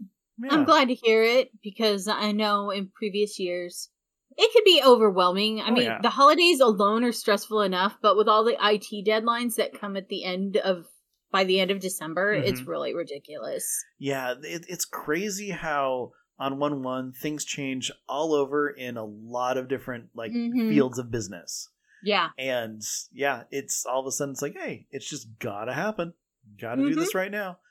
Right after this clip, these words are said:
Speaker 1: And, uh, yeah, so I, I
Speaker 2: We, we did poor time budgeting, and now you, unfortunately, get to
Speaker 1: You know,
Speaker 2: be the one to deal with it.
Speaker 1: eh, can I,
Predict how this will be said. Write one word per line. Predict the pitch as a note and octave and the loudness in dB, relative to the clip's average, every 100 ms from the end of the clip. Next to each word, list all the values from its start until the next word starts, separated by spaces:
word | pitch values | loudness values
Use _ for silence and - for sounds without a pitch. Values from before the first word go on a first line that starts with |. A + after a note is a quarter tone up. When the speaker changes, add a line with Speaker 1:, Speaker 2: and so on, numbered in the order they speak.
| _ _ _ _ - | _ _ _ _ -14
Speaker 1:
And, | C3 B2+ B2+ A#2+ | -10 -8 -10 -8
uh, | B2 A#2+ A#2 | -6 -6 -6
yeah, | G#2 G2+ - | -8 -10 -8
so | - A2+ G#2+ G2 - _ _ - | -6 -6 -6 -10 -20 _ _ -8
I, | |
I | D#3+ D#3+ E3 | -6 -2 4
Speaker 2:
We, | C4 C#4 B3+ B3+ | 6 6 6 4
we | A#3+ B3+ | 4 6
did | D4 A#3+ | 6 4
poor | - D#4+ E4 | 4 4 6
time | D4 F#4+ A4+ | 6 6 8
budgeting, | C#4 C#4 C4 C#4 D4 D4 C#4+ | 8 6 6 4 4 4 2
and | G#3+ G3 F#3 | 2 0 0
now | F#3+ C4 C4+ | 4 6 8
you, | C4 A3 A4+ F4 A3 F#3+ F3+ E3 | 6 8 8 10 6 4 2 0
unfortunately, | F#3+ F#3 - E3+ E3 E3+ B2 D#3+ | -4 -4 -2 -2 -2 -8 -12 -14
get | D#3+ F3 - - | -2 -4 -2 -10
to | D#3+ D#3+ D#3 _ _ _ _ _ _ - - _ | -8 -8 -10 _ _ _ _ _ _ -20 -20 _
Speaker 1:
You | F#3+ | -2
know, | B3 B3 | 0 2
Speaker 2:
be | G#3+ | 0
the | D#3+ | -4
one | E3 | -6
to | D#3+ | -4
deal | E3+ C#3+ | -4 -4
with | B2 | -4
it. | D#2 - | -8 -12
Speaker 1:
eh, | G2+ G2+ | -14 -12
can | - A#3+ | -8 -4
I, | C4 A3+ | -6 -8